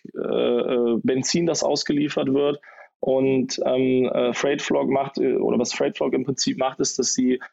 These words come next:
äh, einzelne, ähm, Truck, äh, Ladungen, äh, aggregieren, also L-K-W-Ladungen aggregieren zu einem Full Truckload. Es gibt da eben genau diese Unterscheidung zwischen L T L, Less Than Truckload und F T L,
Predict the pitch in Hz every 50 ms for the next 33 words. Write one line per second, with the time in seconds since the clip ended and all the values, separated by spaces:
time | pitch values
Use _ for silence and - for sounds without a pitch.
0 | _ _ - - 131 120 120 - 127 139 147 156 - - 156 147 139 139 135 135
1 | 135 135 131 131 - - - 131 123 123 123 123 123 120 123 120 120 120 113 -
2 | - - - - 139 139 - - - - - _ - 131 127 127 123 123 123 -
3 | - 123 117 117 127 139 139 139 135 131 127 127 127 127 - - - 123 123 127
4 | 127 127 127 123 - - 131 135 131 123 127 117 120 139 160 165 147 123 120 123
5 | 123 131 - - 131 127 127 123 120 120 120 131 131 123 123 127 123 120 123 123
6 | 117 127 143 143 143 139 - - - 123 123 127 117 - - 143 147 143 - -
7 | 156 143 - - 143 143 143 147 143 - - - - 120 - - 110 - 127 127
8 | 127 123 127 123 117 127 123 - 120 113 - 139 135 135 131 127 - - 135 -
9 | - - - 139 135 139 - 151 - - 131 131 123 107 139 - - - 139 131
10 | - - - 135 127 - - 131 127 131 - - 123 120 - 139 - - - -
11 | - 123 120 - -